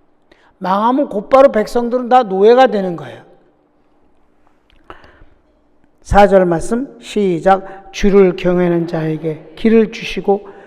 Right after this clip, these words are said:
진리를 위하여 달게 하셨나이." 여기서 힘들다고 그거 징징거리다가 항상 그렇습니다만 사 절에서 주를 경외하는 자에게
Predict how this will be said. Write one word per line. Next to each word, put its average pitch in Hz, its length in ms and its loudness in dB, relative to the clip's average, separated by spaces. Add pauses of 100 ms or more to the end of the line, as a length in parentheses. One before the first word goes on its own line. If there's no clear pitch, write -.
(240)
진리를 202 560 4
위하여 185 320 6
달게 175 400 -2
하셨나이." 151 560 -10 (480)
여기서 208 360 -8 (760)
힘들다고 220 880 -4
그거 214 340 -2 (400)
징징거리다가 196 1160 -4 (1160)
항상 208 460 -2
그렇습니다만 180 720 -2
사 180 200 -4
절에서 180 360 -6 (280)
주를 220 420 -6
경외하는 185 600 -6
자에게 170 380 -10